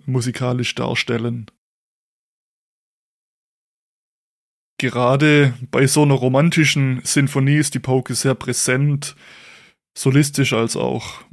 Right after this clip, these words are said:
ja, signalgebend zusammen mit den Bläsern. Das war aber nicht immer so.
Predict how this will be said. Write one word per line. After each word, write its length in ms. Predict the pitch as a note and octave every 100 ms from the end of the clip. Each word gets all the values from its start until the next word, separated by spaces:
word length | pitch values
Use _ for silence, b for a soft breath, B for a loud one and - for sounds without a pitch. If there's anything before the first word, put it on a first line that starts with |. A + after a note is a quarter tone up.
| - -
ja, 300 | G#2+ - A#2+
signalgebend 920 | - C#3+ C3+ A#2+ B2 C#3 C3 C3 C3
zusammen 480 | - - A2+ A#2 B2
mit 160 | B2+ B2+
den 100 | A2+
Bläsern. 520 | A#2 B2+ C#3+ C#3+ D3 - B B B B _ _ _ _ _ -
Das 160 | C#3 B2+
war 140 | D3+
aber 140 | C3+
nicht 180 | B2+ B2
immer 220 | - F#3+
so. 280 | D3 E3+ F#3